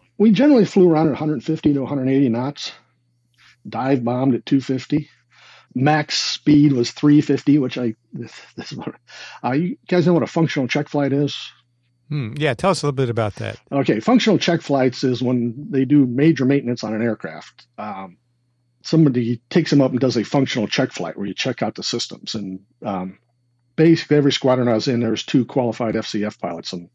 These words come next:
Speaker 1: I was it for both O V tens and F sixteens. I was one of them. But you go up and, um, you check out all the, you have a cer-, a profile that you're set to fly. You check everything out. You make sure everything works. Um,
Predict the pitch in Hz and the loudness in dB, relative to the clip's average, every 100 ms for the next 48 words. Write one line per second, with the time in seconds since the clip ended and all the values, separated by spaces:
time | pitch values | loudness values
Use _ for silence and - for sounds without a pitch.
0 | - - - - 135 139 127 107 127 131 | -20 -20 -20 -6 0 4 4 4 0 0
1 | 120 101 110 - 139 107 101 131 110 101 | -4 0 0 0 -6 -4 -4 -4 -4 -6
2 | 101 107 117 - 120 107 98 95 92 120 | -8 -8 -8 -8 -6 -6 -6 -10 -8 -6
3 | 104 95 - - - - - - 131 110 | -6 -8 -16 -20 -20 -20 -20 -4 -2 -2
4 | _ _ _ 294 269 190 165 180 165 160 | _ _ _ -12 0 4 6 6 4 4
5 | 147 - 131 135 127 123 107 - 123 123 | 0 -4 0 2 2 0 -2 -8 -4 0
6 | 117 113 104 - _ - 139 - 160 160 | 0 -2 -4 -12 _ 0 2 2 2 4
7 | 143 120 113 - 143 135 120 110 - 165 | 4 2 0 2 4 4 2 0 0 0
8 | - 117 - 160 - 95 95 104 110 107 | 0 -2 2 2 2 -4 -4 -6 -4 -4
9 | - 123 - - 104 98 90 - 113 117 | -2 -2 -4 -6 -4 -4 -6 -6 -4 -4
10 | 104 104 104 98 95 104 107 - 107 101 | -4 -6 -6 -6 -8 -10 -10 -10 -10 -10
11 | 101 107 104 104 98 - - - - - | -10 -12 -12 -14 -12 -14 -14 -18 -20 -20
12 | - - 107 95 92 | -16 -10 -8 -8 -10